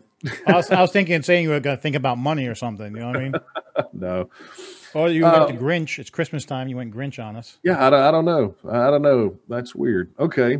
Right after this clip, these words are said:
Speaker 2: Um, so, uh, back, back where we were, uh, we were talking about before I went
Speaker 1: Polling.
Speaker 2: green.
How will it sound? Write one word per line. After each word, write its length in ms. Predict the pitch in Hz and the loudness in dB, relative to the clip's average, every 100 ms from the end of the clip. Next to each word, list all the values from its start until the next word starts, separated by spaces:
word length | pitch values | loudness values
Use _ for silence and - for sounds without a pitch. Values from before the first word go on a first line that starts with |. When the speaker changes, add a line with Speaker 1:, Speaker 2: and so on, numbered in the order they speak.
| 139 | -2
Speaker 2:
Um, 440 | 131 131 123 107 - _ _ _ _ _ _ _ _ - _ | 2 4 4 2 -2 _ _ _ _ _ _ _ _ -20 _
so, 560 | - 208 214 180 185 147 | 0 6 8 8 6 4
uh, 300 | 147 135 113 | 4 6 4
back, 400 | 131 156 - - | 4 2 0 -4
back 340 | 104 147 - | 0 2 2
where 160 | 139 127 | 4 4
we 140 | 107 | 4
were, 420 | 95 87 82 104 107 _ 120 | 0 -2 -6 -8 -10 _ -2
uh, 400 | 113 101 92 85 76 _ _ _ _ _ _ _ _ _ _ _ _ _ _ _ _ - | 2 2 2 -2 -8 _ _ _ _ _ _ _ _ _ _ _ _ _ _ _ _ -8
we 160 | 101 120 | 2 4
were 180 | 123 123 | 4 0
talking 500 | - 123 123 131 127 | 2 2 2 0 -2
about 400 | 104 104 104 104 | 0 2 2 0
before 300 | 110 123 113 | -6 0 4
I 40 | |
went 100 | 208 185 | 6 4
Speaker 1:
Polling. 240 | 120 110 | 2 -8
Speaker 2:
green. 260 | - - | -14 -20